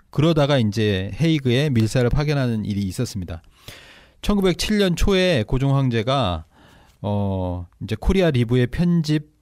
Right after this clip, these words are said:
책임자 호모 허-, 헐버트에게 칠월 헤이그에서 개최되는 만국 평화 회의에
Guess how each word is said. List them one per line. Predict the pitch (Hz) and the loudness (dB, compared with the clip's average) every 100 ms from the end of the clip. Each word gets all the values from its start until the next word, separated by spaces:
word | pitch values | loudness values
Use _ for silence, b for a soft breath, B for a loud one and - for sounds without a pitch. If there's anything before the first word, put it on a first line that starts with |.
| _ | _
책임자 | - 170 160 135 110 110 | -4 -2 0 0 0 0
호모 | 131 - 180 175 160 | -2 0 0 2 0
허-, | - - - - - | -4 -20 -20 -8 0
헐버트에게 | 196 185 165 - 117 107 135 202 - B B B B B - | 2 2 0 0 0 2 0 -2 -6 B B B B B -8
칠월 | - 208 202 196 | -2 2 2 2
헤이그에서 | 165 208 208 185 165 160 | 2 2 2 2 2 0
개최되는 | 139 - 131 123 139 170 - | 0 -2 0 0 0 -2 -2
만국 | 107 117 147 151 - | 0 0 0 -4 -4
평화 | 156 151 131 | -4 0 0
회의에 | 123 104 101 127 92 82 | 0 0 0 0 -2 -6